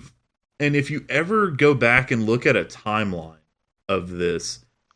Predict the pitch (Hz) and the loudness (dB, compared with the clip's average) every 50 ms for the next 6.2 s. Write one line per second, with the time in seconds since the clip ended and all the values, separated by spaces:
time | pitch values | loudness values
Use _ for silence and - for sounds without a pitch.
0 | _ _ _ _ _ - 101 101 98 - 92 104 - - - 143 156 160 160 - | _ _ _ _ _ -4 -4 -4 -2 -2 -4 -6 -6 -4 -4 -2 0 0 0 0
1 | 120 131 160 180 - - - - - - 139 139 151 165 151 - - 156 147 135 | 0 0 0 0 0 -2 -6 -6 -4 -4 -4 -2 -2 -4 -8 -8 -8 -4 -2 0
2 | 127 131 135 127 107 92 - - - - 98 95 95 92 90 85 76 71 73 64 | 2 2 2 0 0 -4 -6 -10 -10 -8 -8 -6 -6 -8 -8 -10 -12 -12 -16 -18
3 | _ _ _ _ _ _ _ _ _ _ _ _ _ _ _ _ _ _ _ _ | _ _ _ _ _ _ _ _ _ _ _ _ _ _ _ _ _ _ _ _
4 | _ _ _ _ _ _ _ - 113 123 113 113 107 101 101 98 110 123 139 135 | _ _ _ _ _ _ _ -4 0 2 4 4 2 2 -2 -2 -2 -2 -2 -4
5 | - - - 135 120 113 101 - - _ _ _ - - 160 170 190 214 240 254 | -4 -4 -2 0 0 0 -2 -6 -18 _ _ _ -2 0 0 0 0 -2 -2 -2
6 | 262 247 240 - | -4 -6 -8 -12